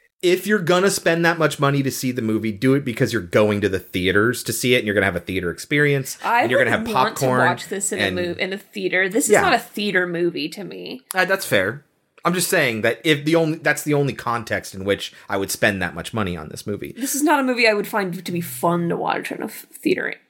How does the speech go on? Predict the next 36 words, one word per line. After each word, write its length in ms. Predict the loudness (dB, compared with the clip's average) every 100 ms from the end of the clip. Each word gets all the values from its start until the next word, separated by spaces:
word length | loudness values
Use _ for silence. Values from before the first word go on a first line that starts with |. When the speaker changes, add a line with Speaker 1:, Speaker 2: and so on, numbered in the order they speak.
| 4
Speaker 2:
or 200 | 4 6
scary 580 | 2 2 2 2 2 0
enough 260 | -6 -8 -8
to 80 | -6
see 180 | -6
in 100 | -6
a 60 | -10
theater. 460 | -8 -8 -6 -6 -4
Speaker 1:
Yeah. 840 | -4 -2 0 2 2 0 -2 -6 -12 _ -18 -8
It's 180 | -6
kind 340 | -4 0 2 2
of 100 | 2
just 180 | 0 0
a 40 |
lot 300 | 2 4 4
of 460 | 2 -4 -18 -20 _ _ _ _ _ _ -20 -6
Speaker 2:
It's 160 | -4 2
very 160 | 4 6
Speaker 1:
trauma. 180 | 4 4
Speaker 2:
sad. 360 | 2 0 -4
Speaker 1:
Yeah, 240 | 0 2 4
Speaker 2:
Yeah, 20 |
Speaker 1:
it's 100 | 4
Speaker 2:
it's 60 | 4
Speaker 1:
very 220 | 4 6
Speaker 2:
a, 60 | 4
Speaker 1:
sad. 220 | 4 2
Speaker 2:
it's 340 | 2 2 2 -2
a 140 | -2 2
very 400 | 4 4 2 0
dramatic, 720 | -2 0 2 2 2 0 -2
traumatic 580 | -6 -2 0 0 -2 -8
film. 540 | -12 -12 -10 -12 -12 _ _ -12
And 140 | 0
that 140 | 0 4
was 320 | 4 2